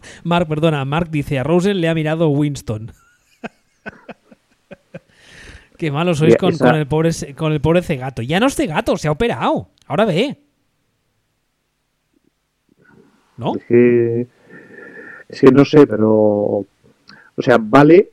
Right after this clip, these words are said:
Speaker 2: vale que la sanidad pública en Estados Unidos está jodida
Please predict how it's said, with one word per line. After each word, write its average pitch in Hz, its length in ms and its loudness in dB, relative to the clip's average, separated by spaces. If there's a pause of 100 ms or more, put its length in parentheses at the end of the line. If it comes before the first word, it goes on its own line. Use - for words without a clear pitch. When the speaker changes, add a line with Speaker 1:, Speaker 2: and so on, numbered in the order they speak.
(120)
Speaker 2:
vale 135 440 2
que 131 260 4
la 117 340 2
sanidad 123 340 -4
pública 143 320 6
en 147 80 0
Estados 127 240 0
Unidos 147 260 2
está - 200 -2
jodida 127 440 0